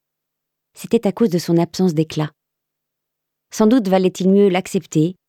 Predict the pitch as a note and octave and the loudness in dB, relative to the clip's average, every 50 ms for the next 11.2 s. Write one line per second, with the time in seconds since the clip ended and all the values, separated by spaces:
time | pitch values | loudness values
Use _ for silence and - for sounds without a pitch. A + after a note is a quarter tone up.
0 | _ _ _ _ _ _ _ _ _ _ _ _ _ - F#3+ D#3+ - G3+ G3 F#3+ | _ _ _ _ _ _ _ _ _ _ _ _ _ -6 -6 -2 2 2 2 2
1 | D#3+ E3+ E3+ E3 D#3+ - F#3 F3 F3+ - G3 F#3 D#3+ F3+ F3+ - G3 F#3 F3 D#3 | 2 0 -2 0 0 0 0 0 0 0 -2 -2 -2 -4 -4 -2 -2 -2 -2 -2
2 | - E3+ D#3+ - E3+ D#3 - - F#3+ F3+ - - F3 E3 D#3 - - F#3 F#3+ F#3+ | -4 -6 -6 -6 -8 -8 -4 -2 -2 -2 -2 -2 -4 -4 -4 0 0 0 0 0
3 | F3+ - - - _ _ _ _ _ _ _ _ _ _ _ _ _ _ F#3 F#3 | -2 -6 -10 -20 _ _ _ _ _ _ _ _ _ _ _ _ _ _ -2 -2
4 | F3+ - - - E3 D#3 D#3 C#3+ D#3+ D3 - D#3 C#3 D3 C#3+ - - - D3 C#3 | -2 -2 -4 -6 -4 -4 -4 -4 -4 -2 -2 -2 -2 -2 -6 -6 -6 -6 -6 -6
5 | C#3 - - _ _ _ _ _ _ _ _ _ _ _ _ _ _ _ _ _ | -6 -12 -20 _ _ _ _ _ _ _ _ _ _ _ _ _ _ _ _ _
6 | _ _ _ _ _ _ _ _ _ _ _ _ G3 F#3 F#3+ F#3 F#3 F#3+ F3+ - | _ _ _ _ _ _ _ _ _ _ _ _ 0 0 2 0 0 -2 -4 -4
7 | - G3+ F#3 - G3 - - - D#3 F3 - _ _ _ _ _ _ _ _ _ | -4 -6 -4 -4 -6 -4 -2 -2 -4 -4 -6 _ _ _ _ _ _ _ _ _
8 | _ _ _ _ _ _ _ _ _ _ _ _ _ _ _ F3 F3+ F#3 F#3+ F#3 | _ _ _ _ _ _ _ _ _ _ _ _ _ _ _ 2 2 4 4 4
9 | F#3 G3 G3+ G3 F#3 E3+ - _ _ _ _ _ _ _ _ _ _ - F3+ E3+ | 2 2 2 0 0 -2 -6 _ _ _ _ _ _ _ _ _ _ -6 -6 -4
10 | - F#3 F3+ - - - - F3+ F3+ F3 - _ _ - F3 F3+ G3+ G3+ - G3+ | -4 -8 -10 -10 -10 -12 -8 -6 -6 -8 -8 _ _ -2 -2 -2 -2 -4 -4 -4
11 | F3+ D#3+ D#3+ D#3+ | -4 -4 -6 -8